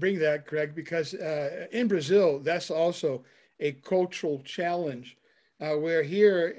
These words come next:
in Brazil, failures are hidden under the carpet. Uh, people don't wanna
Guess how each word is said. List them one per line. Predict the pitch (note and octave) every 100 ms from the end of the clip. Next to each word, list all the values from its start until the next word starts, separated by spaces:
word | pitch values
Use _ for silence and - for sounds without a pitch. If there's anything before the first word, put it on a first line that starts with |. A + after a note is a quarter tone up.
| F3+
in | E3
Brazil, | D#3 C#3+ D#3+ E3 D#3+ D#3 -
failures | - F3+ F#3+ D#3+ C#3+ C3+ -
are | E3+ C#3
hidden | F3+ E3+ D#3
under | E3 D#3
the | C#3 E3
carpet. | F3 F3+ A3+ - _ _ _ _ _ _
Uh, | D#3 D3 D3 C#3 C#3+ -
people | F3+ F#3
don't | E3 D#3
wanna | D3